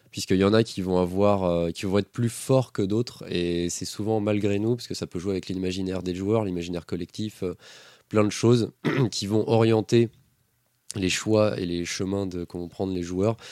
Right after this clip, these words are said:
Mais du coup, faut faire très attention quand même à pas axer forcément les choses sur, euh, des éléments trop banals ou de la vie quotidienne, ou alors faut vraiment les détourner de leur usage d'origine,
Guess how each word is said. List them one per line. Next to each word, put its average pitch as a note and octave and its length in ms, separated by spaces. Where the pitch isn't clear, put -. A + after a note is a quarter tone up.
Mais F#2 60
du F#2 100
coup, A#2+ 80
faut G#2+ 100
faire G2 140
très A2 180
attention A2+ 380
quand G#2 100
même G#2 140
à F#2 80
pas G#2 320
axer A2+ 360
forcément G#2+ 380
les G#2+ 80
choses A2 160
sur, F#2 200
euh, F2 260
des G2 180
éléments G#2 240
trop - 160
banals G#2+ 240
ou G2+ 80
de F#2+ 60
la F#2 60
vie F#2+ 120
quotidienne, G#2+ 460
ou G2 80
alors F#2+ 200
faut - 140
vraiment G2 240
les G2 140
détourner G#2+ 480
de G#2 80
leur F#2 160
usage F2+ 260
d'origine, F#2 440